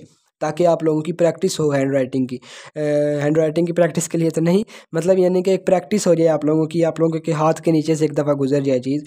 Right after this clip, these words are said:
अगर आप लोग वो नहीं करना चाहते, तो आप लोग स्क्रीनशॉट लेके तरतीब से एक अलहदा फ़ोल्डर बना लें, आप लोगों की फ़ोन में की गैलरीज में या कहीं पे अलहदा फ़ोल्डर बना लें, और तो स्क्रीनशॉट्स जो डेली लेक्चर्स देता हूँ, उसके तरतीब से आप लोग स्क्रीनशॉट्स रख लें।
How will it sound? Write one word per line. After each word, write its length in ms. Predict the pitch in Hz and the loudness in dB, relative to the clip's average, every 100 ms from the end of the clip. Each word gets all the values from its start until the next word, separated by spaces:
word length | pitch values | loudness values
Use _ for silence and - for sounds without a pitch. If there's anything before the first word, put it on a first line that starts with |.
| - - - | -12 -14 -4
अगर 160 | 175 | 2
आप 160 | 196 185 | 4 4
लोग 100 | 196 | 2
वो 80 | 190 | 4
नहीं 220 | 185 185 | 4 2
करना 220 | 196 190 | 4 2
चाहते, 240 | 185 185 175 | 4 2 2
तो 100 | 180 | 2
आप 120 | 170 | 2
लोग 120 | 170 | 0
स्क्रीनशॉट 540 | 165 160 170 180 180 | 0 0 0 2 2
लेके 420 | 170 170 175 180 175 | 4 2 2 2 2
तरतीब 380 | 170 170 170 | 0 2 0
से 120 | 175 175 | 2 2
एक 100 | 175 | 4
अलहदा 260 | 175 185 | 4 4
फ़ोल्डर 320 | 185 165 160 | 4 2 2
बना 220 | 185 180 170 | 2 4 6
लें, 120 | 170 | 4
आप 120 | 156 | 2
लोगों 220 | 156 156 | 2 2
की 100 | 156 | 0
फ़ोन 220 | 156 160 | 0 2
में 120 | 165 160 | 2 0
की 120 | 156 | 0
गैलरीज 420 | 156 147 160 160 | 2 2 2 2
में 280 | 160 160 156 156 - - | 4 2 0 -4 -10 -2
या 120 | 160 | 0
कहीं 200 | 160 160 | 2 2
पे 100 | 160 | 2
अलहदा 200 | 165 160 | 2 2
फ़ोल्डर 300 | 160 160 151 | 2 2 2
बना 240 | 170 175 160 | 2 4 4
लें, 160 | 156 156 - - | 2 -4 -12 -6
और 100 | 165 | -4
तो 80 | 160 | -2
स्क्रीनशॉट्स 680 | - 170 175 190 190 190 170 | -2 2 4 4 4 2 4
जो 100 | 180 | 2
डेली 300 | 175 180 190 | 2 4 4
लेक्चर्स 360 | 175 156 180 | 4 2 0
देता 220 | 175 170 175 | 0 2 2
हूँ, 60 | |
उसके 200 | 170 - | 2 0
तरतीब 520 | 165 165 - 185 196 | 0 0 0 -2 0
से 140 | 180 196 | 2 2
आप 120 | 170 | 4
लोग 100 | 175 | 2
स्क्रीनशॉट्स 800 | - 160 165 151 165 170 165 156 | 0 -4 -2 2 2 4 0 -2
रख 220 | 151 151 | -4 0
लें। 160 | 208 | 2